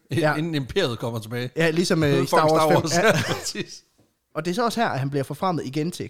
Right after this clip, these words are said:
Speaker 1: kaptajn i atten hundrede tretten. Øh, og så forlader han så hæren i atten hundrede femten og rejser til Saint Louis i Missouri for at nyde sit otium.
Speaker 2: Ja.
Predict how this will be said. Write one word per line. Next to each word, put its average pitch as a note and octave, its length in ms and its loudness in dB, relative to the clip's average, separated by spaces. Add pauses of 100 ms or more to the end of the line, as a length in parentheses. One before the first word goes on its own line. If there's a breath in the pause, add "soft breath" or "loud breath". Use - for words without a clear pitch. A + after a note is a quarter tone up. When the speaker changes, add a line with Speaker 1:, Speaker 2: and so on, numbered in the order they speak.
(120)
Speaker 1:
kaptajn G3+ 560 -4
i A#2 140 -10
atten D3 200 -6
hundrede C#3 240 -6
tretten. E3+ 380 -8 (360)
Øh, C3 360 -2
og - 80 -8
så F#3 80 -6
forlader F3+ 220 0
han C#3 80 -4
så C3+ 120 -6
hæren B2 340 -6
i B2+ 100 -8
atten C3+ 160 -6
hundrede B2+ 180 -4
femten C#3 260 -8
og A2+ 80 -10
rejser A2+ 240 -12
til - 160 -14
Saint C#3 260 -6
Louis G3 460 -6 (120)
i A#2 380 -8
Missouri C3 460 -6 (440 soft breath)
for D3 240 -4
at D3 80 -2
nyde D3 220 0
sit B2 320 -8 (380)
otium. F#2+ 460 -8 (240)
Speaker 2:
Ja. A2+ 180 -10